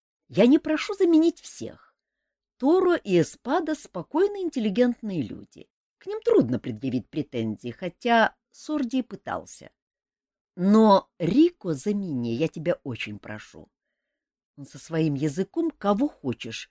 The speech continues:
доведет до истерики. Они чуть не подрались там. Торо и Эспада их растаскивали. Да и охранник он не ахти какой. Вор, одним словом. Дай лучше еще одного воина,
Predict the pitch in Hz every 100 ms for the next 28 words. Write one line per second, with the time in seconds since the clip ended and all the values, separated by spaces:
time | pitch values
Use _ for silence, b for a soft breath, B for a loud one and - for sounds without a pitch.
0 | _ - 117 123 110 113 101 113 - -
1 | 104 110 - 117 _ _ _ _ _ _
2 | - 220 262 330 349 339 359 - 403 285
3 | 135 - - - _ _ _ _ _ _
4 | - 247 170 147 - 185 - - 403 226
5 | 285 - 294 - 104 - - - 95 -
6 | _ _ _ _ _ _ _ _ _ _
7 | 175 247 294 330 - 480 440 160 - 120
8 | 113 107 - _ _ _ 160 170 165 147
9 | - - - 92 _ 76 90 _ _ _
10 | _ _ _ 240 339 127 _ _ - 104
11 | 107 - - 101 - - _ _ _ _
12 | _ _ _ _ - 277 359 339 294 -
13 | 294 262 180 117 110 113 117 110 101 104
14 | 101